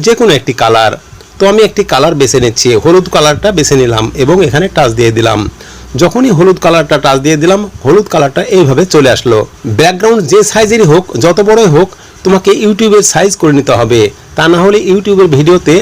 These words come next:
এটা গ্রহণ করবে না, YouTube সাপোর্ট করবে না। তাই তোমাকে YouTube-এর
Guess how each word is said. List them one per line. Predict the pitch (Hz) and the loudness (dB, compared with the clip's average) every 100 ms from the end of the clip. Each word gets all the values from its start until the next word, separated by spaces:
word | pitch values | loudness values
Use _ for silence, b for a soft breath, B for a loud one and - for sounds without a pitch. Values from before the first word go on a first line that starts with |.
| - | 0
এটা | 160 175 135 | 0 0 2
গ্রহণ | 160 180 | 0 2
করবে | 147 127 113 | 0 2 0
না, | 104 95 - - | -2 -4 -6 -2
YouTube | 202 196 202 226 - | 0 2 0 0 -2
সাপোর্ট | 190 214 185 | -2 -2 -2
করবে | 147 127 120 | 0 0 0
না। | 110 98 - B - | 0 -4 -10 B -4
তাই | 170 185 | -2 0
তোমাকে | 185 180 175 202 | 0 0 -2 -2
YouTube-এর | 233 202 170 | -2 0 2